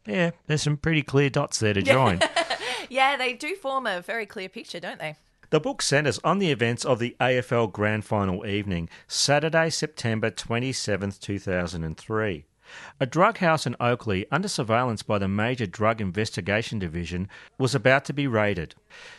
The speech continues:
Speaker 1: Two males were arrested in the vicinity of the Dublin Street house,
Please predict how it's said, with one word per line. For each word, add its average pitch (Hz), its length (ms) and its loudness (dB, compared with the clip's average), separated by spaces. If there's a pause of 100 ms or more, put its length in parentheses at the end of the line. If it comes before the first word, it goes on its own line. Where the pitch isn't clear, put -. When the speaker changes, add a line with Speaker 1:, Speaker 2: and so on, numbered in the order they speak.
Speaker 1:
Two 240 240 -2
males 156 400 0
were 117 180 2
arrested 110 540 0
in 151 160 0
the 156 80 0
vicinity 110 720 -2
of 160 220 2
the 151 80 0
Dublin 90 380 -2
Street 92 320 -6
house, 92 360 -10